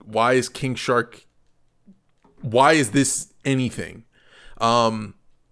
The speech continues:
the game has just been just trash, absolute trash. Rocksteady, uh, and it's clearly, like, the, the people at the top push this down on Rocksteady because we know Rocksteady can make a capable game.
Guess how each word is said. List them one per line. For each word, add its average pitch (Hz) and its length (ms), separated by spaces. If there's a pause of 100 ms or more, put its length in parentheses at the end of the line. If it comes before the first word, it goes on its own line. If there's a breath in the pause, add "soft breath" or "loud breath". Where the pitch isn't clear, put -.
(420)
the 147 140
game 143 220
has 120 100
just 131 180
been 104 340 (220)
just - 240 (380)
trash, 92 500
absolute 113 420
trash. 95 320
Rocksteady, 117 840 (680)
uh, 113 160 (180)
and 151 140
it's 160 160
clearly, 143 640 (260 loud breath)
like, 113 220 (1160)
the, 147 480
the 139 160
people 156 320
at 123 80
the 123 60
top 113 460
push - 260
this 123 220
down 107 200
on 98 120
Rocksteady 101 420
because 113 240
we 127 180
know 151 240
Rocksteady 117 460
can 113 140
make 110 120
a 98 60
capable 95 460
game. - 320